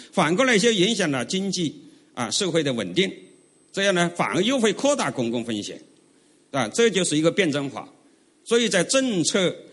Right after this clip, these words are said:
啊，制定的时候，那么怎么把握好这种度，就是公共风险和财政风险怎么样去权衡，那这个是一个需要深入研究的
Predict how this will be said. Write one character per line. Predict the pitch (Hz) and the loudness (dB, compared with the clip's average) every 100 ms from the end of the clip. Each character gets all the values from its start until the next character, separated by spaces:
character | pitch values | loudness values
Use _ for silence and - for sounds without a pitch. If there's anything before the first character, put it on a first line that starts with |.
| - _ _ | -20 _ _
啊， | 131 139 117 110 | 0 2 0 -2
制 | 233 | -4
定 | 214 262 226 | -2 0 2
的 | 139 | 2
时 | 127 | 0
候， | 127 113 - - _ _ - | -2 -4 -8 -20 _ _ -4
那 | 185 | 0
么 | 208 165 | 2 2
怎 | 156 113 | 2 2
么 | 208 | 0
把 | 208 139 101 | 0 -2 -2
握 | 185 | -2
好 | 151 117 | -2 0
这 | 143 | -2
种 | 131 101 | -2 -2
度， | 262 262 - - _ _ _ _ - | -2 -2 -6 -20 _ _ _ _ 0
就 | 262 | 2
是 | 214 208 | 2 0
公 | 208 262 | 2 2
共 | 262 240 | 2 0
风 | 240 247 | 0 2
险 | 175 160 | 0 0
和 | 214 | -2
财 | - 175 | 0 0
政 | 233 240 190 | 0 -2 -2
风 | - 247 240 | -2 0 0
险 | 156 110 110 - - _ - | 0 -2 -2 -10 -20 _ -6
怎 | 180 147 | 0 0
么 | 196 | 2
样 | 262 247 | 0 0
去 | 226 | -2
权 | 208 - 175 226 | -4 0 0 0
衡， | 139 123 214 - - _ _ _ _ _ _ _ | 0 0 -2 -8 -20 _ _ _ _ _ _ _
那 | - 143 | -4 -2
这 | - 202 | 0 0
个 | 131 117 | 2 0
是 | 120 | 0
一 | 117 | 0
个 | 117 | 0
需 | - 131 | -2 -2
要 | 123 | 0
深 | 117 127 127 | 0 0 0
入 | 127 | -2
研 | 92 104 107 | -2 -2 0
究 | 127 135 | 0 -2
的 | 107 | -2